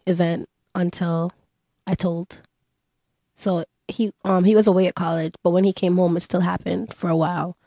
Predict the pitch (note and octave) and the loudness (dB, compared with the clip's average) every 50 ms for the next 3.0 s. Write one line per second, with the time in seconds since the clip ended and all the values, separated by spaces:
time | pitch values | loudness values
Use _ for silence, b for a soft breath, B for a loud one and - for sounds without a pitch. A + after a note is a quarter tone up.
0 | B B B - F3 - - E3+ D#3 D#3+ E3+ E3 D#3+ - F3 F3+ E3+ E3 - E3+ | B B B -6 -4 -2 -2 -2 -2 0 -2 -4 -6 -6 -6 -6 -4 -4 -4 -6
1 | D#3 E3 - F3 F3 F3 F3+ - F3+ F3+ F3+ F#3 F#3 F3 - - E3 D#3+ E3+ F3 | -6 -6 -6 -6 -6 -6 -6 -4 -4 -4 -4 -4 -4 -6 -4 -2 0 2 2 0
2 | F3 - - F3 E3+ F3 F#3 - E3+ D#3 E3+ F3+ E3 D#3 D3+ D3+ D3+ D#3+ E3+ E3 | 0 0 -2 -2 -2 -2 -4 -6 -6 -8 -6 -6 -4 -4 -4 -4 -6 -8 -8 -10